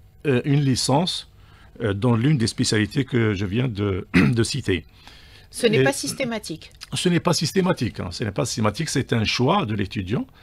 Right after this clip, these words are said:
Speaker 1: avec, euh, ses moyens. Donc, euh, ce n'est pas donné à, à, à tout le monde. <clears throat> Donc, c'est des orientations. L'étudiant, il est orienté dès le début, euh, vers, euh, cette de-, double diplomation.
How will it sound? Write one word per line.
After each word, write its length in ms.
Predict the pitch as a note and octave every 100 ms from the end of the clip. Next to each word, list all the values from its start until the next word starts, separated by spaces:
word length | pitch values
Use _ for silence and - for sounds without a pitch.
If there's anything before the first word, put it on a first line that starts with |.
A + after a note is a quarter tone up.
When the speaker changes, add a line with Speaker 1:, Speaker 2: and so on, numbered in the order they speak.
| - -
Speaker 1:
avec, 400 | C3+ B2+ C3 -
euh, 160 | A#2+ G#2+
ses 320 | - - A#2+
moyens. 420 | A2+ A#2 G#2+ G3 A#3+ G3+ - - - -
Donc, 380 | A#2 G#2+ A2 -
euh, 480 | A#2 A2 G#2+ G#2+ G#2
ce 160 | - A#2+
n'est 100 | G#2+
pas 160 | D3
donné 320 | A2+ A2+ C3
à, 80 | B2+ A#2+
à, 760 | A2 A2 A2 G#2+ G#2+ G#2 G#2+ A2
à 40 |
tout 160 | - C#3+
le 60 |
monde. 240 | D#3+ - - - - - - A3+
<clears throat> 480 | C#3 G2+ - - -
Donc, 220 | A2 A#2
c'est 140 | C3
des 200 | A#2 A2+
orientations. 600 | C#3+ D#3+ B2+ A2 G2 C3+
L'étudiant, 400 | D#3+ A2+ G#2+ G2+
il 140 | A2+ G#2+
est 80 | A2+
orienté 560 | F3+ F#3+ F3 D3+ - C#3+
dès 160 | B2+ C#3+
le 60 |
début, 400 | A2 - F#2 G3 - - - - -
euh, 560 | G#2 A2+ A#2 A2 G2+ F#2
vers, 300 | E2 B2+ F3 F3
euh, 400 | C3 G#2 G2+ G#2+
cette 400 | - C#3 - B2
de-, 280 | G2+ A2+ G2+
double 280 | A2+ C#3 G#2
diplomation. 580 | A#2 A2 G2 F2 -